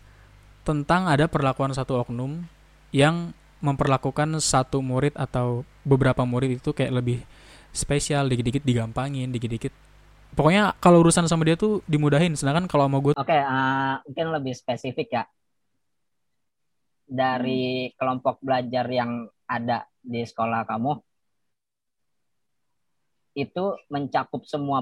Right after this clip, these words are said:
Speaker 2: pelajaran atau hanya pelajaran tertentu aja?
Speaker 3: Pelajaran tertentu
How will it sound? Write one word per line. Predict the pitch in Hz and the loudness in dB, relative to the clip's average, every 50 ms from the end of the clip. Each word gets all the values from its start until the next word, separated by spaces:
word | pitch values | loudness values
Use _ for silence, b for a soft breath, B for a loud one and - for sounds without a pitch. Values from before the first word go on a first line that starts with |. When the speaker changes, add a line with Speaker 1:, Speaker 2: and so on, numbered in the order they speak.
| 113 - | -4 -2
Speaker 2:
pelajaran | 147 139 135 127 117 127 117 107 110 110 110 120 127 131 131 _ _ _ _ _ _ _ - 117 | -2 -2 0 0 -2 -2 -2 -2 -2 -4 -4 -6 -8 -10 -12 _ _ _ _ _ _ _ -10 -10
atau | - _ - 117 117 120 131 139 143 _ - 143 | -10 _ -4 -2 0 0 -2 -4 -8 _ -8 -6
hanya | 123 117 117 117 113 117 - - _ _ _ _ _ _ _ _ _ _ _ _ _ - | -6 -4 -4 -6 -6 -8 -8 -12 _ _ _ _ _ _ _ _ _ _ _ _ _ -6
pelajaran | 120 120 117 127 120 123 120 - | -6 -4 -2 -2 -2 -2 -4 -4
tertentu | 135 - - 127 120 113 - 123 123 123 | -6 -6 -6 -6 -6 -4 -2 -2 -2 -2
aja? | 120 123 117 107 _ _ _ _ _ _ _ _ _ _ _ _ _ _ _ _ _ _ _ _ _ _ _ _ _ _ _ _ _ _ _ _ _ _ _ _ _ _ _ _ _ _ _ _ _ _ _ _ _ _ _ _ _ _ _ _ _ _ - | -4 -6 -6 -8 _ _ _ _ _ _ _ _ _ _ _ _ _ _ _ _ _ _ _ _ _ _ _ _ _ _ _ _ _ _ _ _ _ _ _ _ _ _ _ _ _ _ _ _ _ _ _ _ _ _ _ _ _ _ _ _ _ _ 0
Speaker 3:
Pelajaran | 269 262 254 247 254 247 247 247 247 247 | 2 2 4 4 4 2 2 2 0 -2
tertentu | 240 - - 247 262 262 - | -4 -4 -6 -6 -6 -6 -8